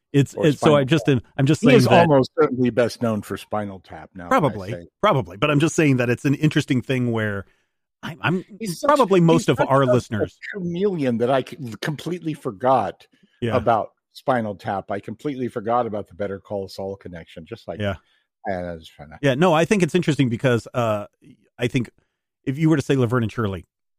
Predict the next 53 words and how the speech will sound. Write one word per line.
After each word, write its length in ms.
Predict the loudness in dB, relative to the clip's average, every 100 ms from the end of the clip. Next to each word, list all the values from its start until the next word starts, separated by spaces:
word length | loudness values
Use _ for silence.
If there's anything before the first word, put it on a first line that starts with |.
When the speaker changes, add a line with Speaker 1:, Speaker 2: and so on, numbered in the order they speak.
| _ 0
Speaker 1:
there 120 | 2
are 100 | 2
a 60 |
lot 220 | 2 0 0
of 60 |
people 260 | -4 -6 -10
out 160 | -12
there 320 | -14 -20 -20 _ _ -4
who 80 | -2
listen 260 | -2 -4
to 60 | -6
the 80 | -6
show 200 | -6 -6
would 100 | -6
be 80 | -14
like, 160 | -16 -6
"I 60 |
have 160 | -4 -4 -8
no 380 | -6 -2 -2 -2
idea 200 | -10 -20
what 140 | -20
you're 60 | -20
talking 300 | -20 -20 _
about." 100 | -4 -2
Speaker 2:
What, 100 | -2 _ -8
what 240 | -6 -4
the 80 | -6
heck? 140 | -10 -6
Well, 260 | -4 -4 -4
yeah, 220 | -4 -4
but 120 | -6
if 140 | -10 -12
people 300 | -12 -8 -8
aren't 200 | -8 -10
lis-, 360 | -14 -14 -20 _ _ _ -12
aren't 200 | -12 -10
used 500 | -8 -8 -8 -14 -14
to 280 | -12 -12 -14 _ _ -4
listening 320 | -4 -4 -10
to 80 | -8
this 120 | -8
show 280 | -8 -10 -10
and 80 | -8
having 300 | -8 -6 -6
no 180 | -4 -4
idea 300 | -6 -6 -8
what 120 | -8
I'm 200 | -10 -12
talking 380 | -12 -12 -10 -12
about 260 | -10 -10
at 100 | -12
this 160 | -18 -16
point, 300 | -8 -6